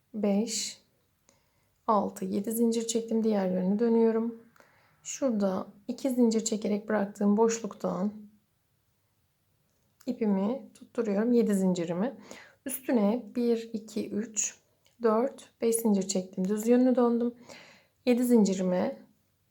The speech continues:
sık iğne ile kirpiğimi tutturdum. Bu yaptığım sık iğne birinci sık iğnem. Yanına ikinciyi yapıyorum. Üç, dört, beş, altı,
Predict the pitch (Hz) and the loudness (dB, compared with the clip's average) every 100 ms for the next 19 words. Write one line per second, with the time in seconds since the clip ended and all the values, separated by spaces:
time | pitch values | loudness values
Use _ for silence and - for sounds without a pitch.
0 | _ - - 254 233 208 190 185 185 - | _ -8 -6 -4 0 2 2 0 -2 -2
1 | 220 208 202 214 226 226 190 180 254 - | -4 0 0 2 -2 -2 -2 -2 -4 -6
2 | - - - - 294 339 254 247 247 262 | -18 -20 -18 -6 0 0 4 2 4 2
3 | 247 - 254 254 226 269 277 240 233 226 | 2 2 -2 2 4 4 4 4 4 2
4 | 196 - 175 170 220 311 - - 233 214 | -4 -4 -4 -2 -4 -4 -10 0 2 4
5 | 202 202 - 214 226 226 226 226 220 214 | 2 0 0 2 4 2 2 -2 -2 0
6 | 226 226 - _ _ _ _ _ - 226 | -2 -4 -18 _ _ _ _ _ -6 -6
7 | 226 - - _ _ _ _ _ _ _ | -4 -8 -8 _ _ _ _ _ _ _
8 | _ _ _ _ _ _ _ _ _ 226 | _ _ _ _ _ _ _ _ _ 0
9 | 202 190 214 247 - - _ _ _ _ | 2 4 0 -4 -14 -20 _ _ _ _
10 | _ _ _ _ _ _ _ _ _ _ | _ _ _ _ _ _ _ _ _ _
11 | _ _ _ 233 214 220 220 - - _ | _ _ _ -4 -4 -4 -6 -10 -12 _
12 | _ _ _ _ _ _ _ _ - 220 | _ _ _ _ _ _ _ _ -4 0
13 | 208 196 - 208 196 214 | 0 -2 -6 -2 -2 -2